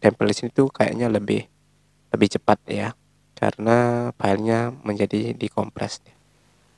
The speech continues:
Oke, sudah. Kemudian kita back. Setelah itu kita serahkan, kirim ulang ya. Jadi kita serahkan ulang ke gurunya. Jadi tinggal menunggu nilai dari gurunya.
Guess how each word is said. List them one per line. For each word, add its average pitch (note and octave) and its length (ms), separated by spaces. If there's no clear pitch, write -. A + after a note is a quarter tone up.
Oke, D#3 480
sudah. A2+ 640
Kemudian A2 400
kita G#2 560
back. A2 320
Setelah A#2 160
itu C3+ 160
kita A#2+ 160
serahkan, G2 560
kirim G#2 240
ulang G2+ 320
ya. G#2 80
Jadi G#2 240
kita G#2+ 160
serahkan - 480
ulang G2+ 240
ke A2 80
gurunya. F#2+ 600
Jadi G2+ 200
tinggal G#2+ 280
menunggu G#2+ 560
nilai G#2+ 360
dari G#2+ 360
gurunya. G#2 560